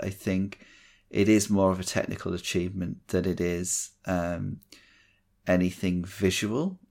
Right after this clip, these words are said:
on, you know, that we can see, and, um,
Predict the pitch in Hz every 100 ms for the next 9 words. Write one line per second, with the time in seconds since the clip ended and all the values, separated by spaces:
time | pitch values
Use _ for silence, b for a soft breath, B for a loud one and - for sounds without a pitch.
0 | _ 98 95 92 92 - 92 90 90 -
1 | 90 - - - 92 92 87 87 - -
2 | 90 85 82 -